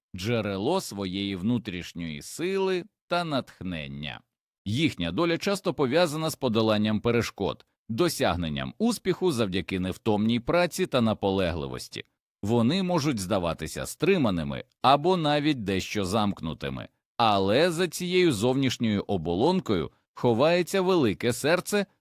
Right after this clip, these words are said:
та гострий розум. Вони чудові аналітики, здатні бачити суть речей і приймати виважені рішення. У них є природний дар до захисту інших, до справедливості.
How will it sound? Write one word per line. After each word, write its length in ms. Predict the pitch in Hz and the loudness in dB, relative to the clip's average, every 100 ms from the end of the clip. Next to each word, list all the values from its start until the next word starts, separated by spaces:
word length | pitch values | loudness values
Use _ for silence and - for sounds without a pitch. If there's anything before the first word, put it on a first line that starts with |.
| _ | _
та 140 | 220 208 | 2 2
гострий 500 | 120 120 - 123 120 | 2 0 0 0 4
розум. 440 | 127 92 67 53 _ _ _ | 2 2 -4 -12 _ _ _
Вони 560 | 95 107 110 151 139 - _ _ _ | -2 2 4 4 2 -2 _ _ _
чудові 480 | 170 170 196 185 170 | -2 2 2 4 2
аналітики, 760 | 160 156 143 - 71 - 52 _ | 2 2 2 0 -6 -12 -16 _
здатні 560 | 87 85 143 170 185 190 | -10 0 2 2 -2 -2
бачити 640 | 117 127 147 160 - 175 | 4 4 4 -2 -2 -2
суть 320 | - 113 - | -2 -4 -4
речей 540 | 80 73 - 135 160 - - | -6 -4 -2 0 -2 -6 -4
і 100 | 170 | -4
приймати 840 | - 117 107 95 107 143 - 156 | 0 2 2 4 4 2 2 0
виважені 760 | 113 104 104 101 95 104 104 101 | 2 2 2 0 0 0 2 0
рішення. 580 | 101 85 78 67 55 - _ _ 156 | -2 -4 -8 -8 -12 -16 _ _ 0
У 100 | 185 | 2
них 320 | 226 160 - | 2 0 -2
є 160 | 73 | -6
природний 640 | - - 147 196 220 208 185 | -2 2 4 4 2 2 2
дар 260 | 143 185 | 4 2
до 140 | 151 165 | 2 0
захисту 580 | 120 127 135 123 156 - | 2 0 0 -4 -4 -2
інших, 540 | 123 113 82 - - _ | 0 2 0 -6 -12 _
до 200 | 82 110 | -2 -2
справедливості. 960 | - - 120 117 113 120 71 58 - | -2 -2 0 2 2 0 0 -8 -16